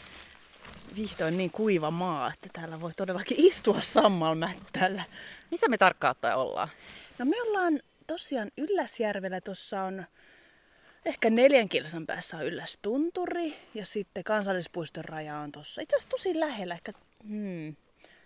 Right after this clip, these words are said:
Speaker 1: mä heittäisin puolen kilsan päässä alkaa kansallispuisto.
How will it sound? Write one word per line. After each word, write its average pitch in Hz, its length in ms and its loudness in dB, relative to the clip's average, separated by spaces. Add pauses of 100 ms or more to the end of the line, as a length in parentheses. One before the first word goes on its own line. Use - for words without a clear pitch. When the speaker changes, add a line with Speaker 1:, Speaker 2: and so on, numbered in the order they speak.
Speaker 1:
mä 143 80 -16
heittäisin 151 360 -12
puolen 147 400 -4
kilsan 180 480 -12
päässä - 420 -16
alkaa 170 360 -18 (140)
kansallispuisto. 170 960 -16